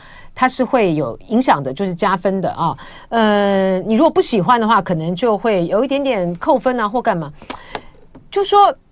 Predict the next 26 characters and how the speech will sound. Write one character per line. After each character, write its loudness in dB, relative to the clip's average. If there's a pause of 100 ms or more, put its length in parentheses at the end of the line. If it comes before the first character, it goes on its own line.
(160)
但 4
是 0
我 4
们 0 (140)
拉， 6 (120)
拉 6
远 0
一 -4
点 -4
哈， -4
比 -6
较 4
长 -4
时 -4
间 -2
的 0
来 -2
看 -6
的 -6
话， -6
我 -2
觉 -6
得 0
这 0
个 0
是 -2